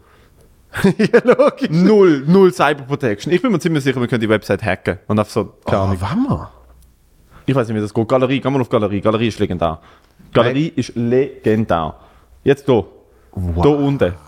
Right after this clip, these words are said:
Speaker 2: Erstens mal, hey Dude, Fotos von neunzehnhundertzwei. Dort ist der Otto Walkes.
Speaker 1: Da ist er grad. Da ist er grad.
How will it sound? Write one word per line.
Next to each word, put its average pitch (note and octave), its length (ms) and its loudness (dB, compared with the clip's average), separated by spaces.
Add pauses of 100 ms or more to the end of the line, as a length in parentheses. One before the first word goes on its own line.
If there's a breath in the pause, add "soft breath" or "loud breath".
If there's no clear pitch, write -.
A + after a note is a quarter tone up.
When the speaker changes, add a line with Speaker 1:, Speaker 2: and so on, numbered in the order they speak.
(100)
Speaker 2:
Erstens G3+ 400 -4
mal, C#3 220 2
hey D3+ 280 0
Dude, G#2 380 -2 (420 soft breath)
Fotos - 600 -2
von G#2+ 260 0
neunzehnhundertzwei. B2 920 -2
Dort - 340 -4
ist - 120 -6
der - 80 0
Otto A3 220 -2
Walkes. F#3+ 340 0
Speaker 1:
Da C#3+ 100 4
ist E3 120 -2
er G3 60 -6
grad. F3 360 -4 (200)
Da - 100 -4
ist C3 120 -2
er D3 60 -8
grad. D3 360 -6